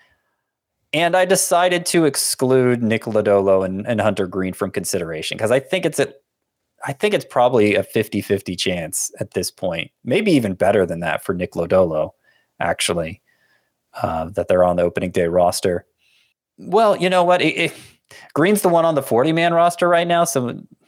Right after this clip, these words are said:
maybe it's unfair for me to say that Lodolo has the better chance. Might be about equal for each of them. And I do wonder, you know, 'cause when everybody's healthy, there's not room for both Lodolo and Green. So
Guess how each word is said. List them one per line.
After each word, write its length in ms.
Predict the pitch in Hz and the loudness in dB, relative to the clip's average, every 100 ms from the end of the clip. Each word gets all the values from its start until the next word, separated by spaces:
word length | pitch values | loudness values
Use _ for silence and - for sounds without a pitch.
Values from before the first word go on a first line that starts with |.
| _ - | _ -4
maybe 300 | 123 139 135 | 0 2 0
it's 100 | 131 | 0
unfair 380 | 120 - 107 110 | 0 2 2 0
for 140 | 107 | -4
me 120 | 107 | -2
to 100 | 104 | -2
say 280 | 98 107 104 | 0 2 2
that 180 | 98 98 | 2 0
Lodolo 420 | 98 101 98 98 | 0 0 0 2
has 200 | 107 98 | 0 -2
the 80 | 90 | -2
better 200 | 98 95 | -2 -2
chance. 600 | - 95 104 - - - _ _ _ _ _ _ - | -4 -4 -4 -6 -12 -16 _ _ _ _ _ _ -8
Might 300 | 113 107 98 | 0 0 2
be 80 | |
about 280 | 107 98 92 | 2 2 2
equal 220 | 92 - | 0 -4
for 200 | 92 80 | -6 -6
each 180 | 80 - | -6 -6
of 80 | 98 | -2
them. 280 | 95 98 104 _ - - - - | 0 0 -4 _ -20 -20 -10 -4
And 120 | 127 | -2
I 80 | 135 | 0
do 200 | 127 156 | 0 2
wonder, 680 | 127 123 127 120 113 110 - | 2 2 2 2 4 2 0
you 100 | 120 | -2
know, 80 | 107 | 0
'cause 160 | 117 | -2
when 80 | 117 | 0
everybody's 420 | 127 127 110 98 | 0 2 0 -2
healthy, 640 | - 139 117 101 87 87 - _ _ _ _ _ _ _ _ - | 0 -2 -2 -8 -10 -14 -20 _ _ _ _ _ _ _ _ -2
there's 240 | 110 110 | 0 2
not 240 | 110 87 101 | 0 -2 0
room 300 | 127 127 90 | 0 0 -2
for 180 | - 90 | -6 -4
both 300 | 90 85 - | -4 -4 -2
Lodolo 520 | 95 101 90 80 80 | 0 2 0 0 -6
and 80 | 78 | -8
Green. 380 | 90 76 - - | -8 -8 -10 -8
So 220 | - | -6